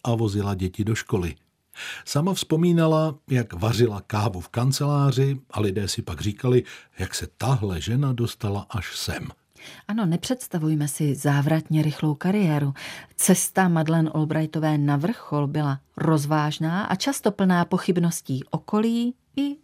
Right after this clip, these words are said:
Speaker 2: jejich vlastních.
Speaker 1: Když jí její muž, novinář Joseph Albright, po více než dvaceti letech opustil kvůli jiné ženě, prošla si naše hrdinka hlubokou a bolestnou krizí.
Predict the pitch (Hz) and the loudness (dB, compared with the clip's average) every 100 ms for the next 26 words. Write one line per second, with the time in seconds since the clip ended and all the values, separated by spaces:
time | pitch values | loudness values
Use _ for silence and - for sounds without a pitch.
0 | - 180 170 170 170 135 143 151 - 139 | 0 4 4 2 0 -4 -4 -4 -2 -2
1 | 139 - - - - - - _ 95 113 | -2 -4 -18 -20 -20 -20 -20 _ -4 0
2 | 135 160 156 143 120 139 131 123 180 - | 0 0 0 0 2 2 4 4 2 -2
3 | - _ 101 98 127 160 123 110 107 92 | -8 _ -2 0 2 2 2 2 0 0
4 | 90 127 117 113 - 135 135 127 117 107 | 0 2 2 -2 -2 0 0 2 0 0
5 | - - 113 117 120 117 107 85 80 90 | -4 -6 0 2 2 0 0 -2 -4 -2
6 | 117 - 139 131 113 110 127 - - 123 | -2 -2 0 0 0 0 -2 -2 -4 -4
7 | - 98 - 104 117 - 104 104 104 90 | -2 -4 -4 -4 -4 -4 -4 -2 0 0
8 | 98 104 101 110 120 135 - - - - | 0 0 0 0 2 0 -6 -16 -16 -12
9 | - 104 98 - 117 - 131 117 107 110 | -4 -2 0 -2 -2 -2 0 0 0 -2
10 | 82 104 110 120 117 95 92 123 135 139 | -2 -2 0 0 0 0 4 4 4 0
11 | - 107 98 - 92 92 120 117 - - | 0 -2 -2 -4 -4 0 2 2 -2 -6
12 | 92 85 - 101 87 82 65 | -6 -4 -2 -2 0 -2 -6